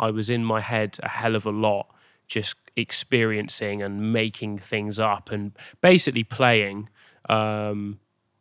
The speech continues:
until a fairly, like, older age, you know.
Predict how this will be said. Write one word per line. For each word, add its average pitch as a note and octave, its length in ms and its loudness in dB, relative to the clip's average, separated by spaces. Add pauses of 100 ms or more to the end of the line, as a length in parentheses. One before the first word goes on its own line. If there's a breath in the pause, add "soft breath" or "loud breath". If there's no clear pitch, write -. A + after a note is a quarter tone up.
(340)
until D3 320 4
a C3+ 60 2
fairly, C#3+ 560 4 (160)
like, A#2 280 6
older A#2+ 460 8
age, G2 440 2
you F2+ 100 -4
know. E2+ 280 -4